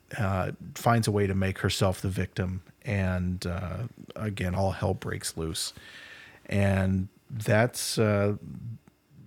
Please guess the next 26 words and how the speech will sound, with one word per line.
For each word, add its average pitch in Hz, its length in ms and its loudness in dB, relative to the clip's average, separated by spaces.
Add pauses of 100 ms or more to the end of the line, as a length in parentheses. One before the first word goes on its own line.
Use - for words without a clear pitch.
(120)
you 110 100 -6
know, 117 80 -2
we're 110 140 -2
coming 110 280 4
back 110 280 2
full 117 180 2
circle. 123 420 0 (360)
Um, 95 560 -6 (720)
anything 113 360 4
else 110 240 0
that, - 360 -2
uh, 107 200 2
that 107 200 -4
you 117 60 0
wanna 110 240 0
add 110 400 2
to, 107 440 0
uh, 107 420 -2 (220)
add 113 260 4
to 120 100 2
the 107 100 2
show 113 320 4
today, 110 580 0 (800)
Irvin 123 300 4
the 120 40 4
Millennial? 123 500 2